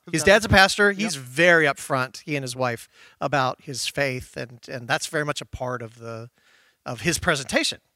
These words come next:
Speaker 1: Mm-hmm.
Speaker 2: on this series. So I just kinda got interested in, okay, I've never really thought about what it means to be a Christian, what it means to be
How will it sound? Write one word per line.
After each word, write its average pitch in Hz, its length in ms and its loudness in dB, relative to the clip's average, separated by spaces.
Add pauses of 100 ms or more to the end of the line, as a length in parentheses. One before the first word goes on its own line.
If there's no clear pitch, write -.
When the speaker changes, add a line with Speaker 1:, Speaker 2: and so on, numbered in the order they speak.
Speaker 1:
Mm-hmm. 160 240 -10 (200)
Speaker 2:
on 143 380 -2
this 131 160 -4
series. 139 500 -4
So 190 360 4 (240)
I 302 80 -4
just - 200 -2
kinda 427 200 -2
got 285 200 2
interested 147 680 -6
in, 135 260 -10 (340)
okay, 151 460 -4
I've 147 160 -6
never 320 160 -4
really 320 140 -2
thought 190 420 4
about 143 500 -2
what 202 140 0
it - 80 -14
means 185 240 -2
to 165 120 -8
be 147 200 -6
a - 80 -12
Christian, 160 540 -4
what 151 120 -4
it 131 80 -18
means 151 280 -10
to 147 120 -10
be 143 380 -6